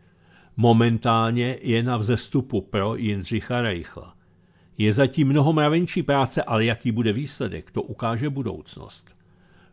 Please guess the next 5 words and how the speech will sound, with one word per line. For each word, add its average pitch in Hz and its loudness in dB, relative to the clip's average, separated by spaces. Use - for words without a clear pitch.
Protiliberální 156 2
fronta 147 0
se - -4
sice 131 -2
nadechuje, 101 -2